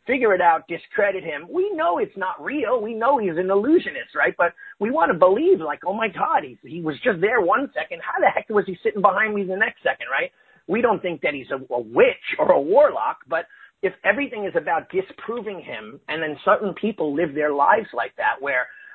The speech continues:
I'll say, "Hey, you should do this. Trust me, I've done it for twenty-seven." "Yeah, whatever." Like, they just ignore you. Tho-, so there's gonna be a certain amount of people that you'll never reach, and they're just gonna go.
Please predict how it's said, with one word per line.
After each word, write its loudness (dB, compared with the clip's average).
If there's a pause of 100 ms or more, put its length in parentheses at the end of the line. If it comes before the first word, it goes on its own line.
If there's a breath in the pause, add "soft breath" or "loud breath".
I'll 6
say, -4
"Hey, 2
you -2
should -4
do -2
this. 2 (240)
Trust 2
me, -4
I've -6
done 2
it -4
for -10
twenty-seven." -2 (260 loud breath)
"Yeah, 8
whatever." 0
Like, -2
they -2
just -4 (280)
ignore 0
you. -10
Tho-, -2
so 2
there's -4
gonna 0
be 2
a -2
certain 2
amount -2
of -10
people -6
that -2
you'll -6
never -2
reach, -6 (140)
and -6
they're 0
just -4 (140)
gonna 0
go. 2